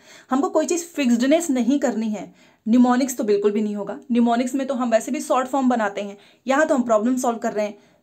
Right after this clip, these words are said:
तो इसका होगा ऑप्शन नंबर टू, एनालॉजिकल थिंकिंग। जब भी आप मिलते जुलते चीज़ें ढूंढने की कोशिश करते हैं ना, तो उसको बोलते हैं अनुरूप। दूसरा सही हो जाएगा। फिर से assertion रीजन,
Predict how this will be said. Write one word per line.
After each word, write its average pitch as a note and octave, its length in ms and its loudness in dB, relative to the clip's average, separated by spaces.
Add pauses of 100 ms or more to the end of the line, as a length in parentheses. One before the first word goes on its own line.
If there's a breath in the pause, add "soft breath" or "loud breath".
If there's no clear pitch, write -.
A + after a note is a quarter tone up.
(1600)
तो B3 60 -8 (100)
इसका D4 260 -4
होगा C#4 220 2
ऑप्शन A#3 340 0
नंबर C4 180 4
टू, E4+ 260 -2
एनालॉजिकल A#3+ 540 2 (120)
थिंकिंग। B3 400 0
जब A#3 140 2
भी D#4 100 2
आप D#4+ 200 4
मिलते A#3+ 300 4
जुलते B3+ 300 -2
चीज़ें B3+ 460 -2
ढूंढने A3+ 280 2
की B3+ 100 -6
कोशिश B3+ 300 -4
करते A3 280 -6
हैं A3 80 -2
ना, B3+ 120 -6 (300 loud breath)
तो A3 40 -4
उसको A#3+ 180 -4
बोलते G#3+ 220 0
हैं D4 180 -4
अनुरूप। A#3+ 440 2 (960)
दूसरा A#3+ 280 -4
सही G3 220 -8
हो E3 60 -10
जाएगा। - 300 -14 (1400 soft breath)
फिर D4 160 -2
से E4 220 2
assertion A#3+ 360 0
रीजन, G3+ 300 2